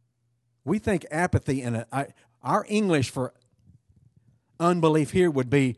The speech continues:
"Well, we just don't care." But that's not what apathy really is. And that's not what unbelief here is in, in Hebrews three.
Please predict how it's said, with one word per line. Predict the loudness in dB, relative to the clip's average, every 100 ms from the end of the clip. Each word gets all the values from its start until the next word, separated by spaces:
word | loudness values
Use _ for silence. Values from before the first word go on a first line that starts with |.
| _
"Well, | -12 -6
we | -4
just | -4
don't | -6 -10
care." | -14 -18 -18 -20 _ _ _ _ _ _ _ _ _ _ _ _ _ _ _ _ _ _
But | -8
that's | -6 -4
not | -4 -4
what | -4 -4
apathy | -4 -4 -6
really | -6 -4 -4 -4
is. | -10 -14 -20 -20 _ _
And | -10 -4
that's | -4 -2
not | -6
what | -6 -6
unbelief | -4 -2 -4 -4
here | -6 -8
is | -8 -6
in, | -6 -8 -8
in | -8
Hebrews | -6 -6 -6 -8
three. | -8 -8 -8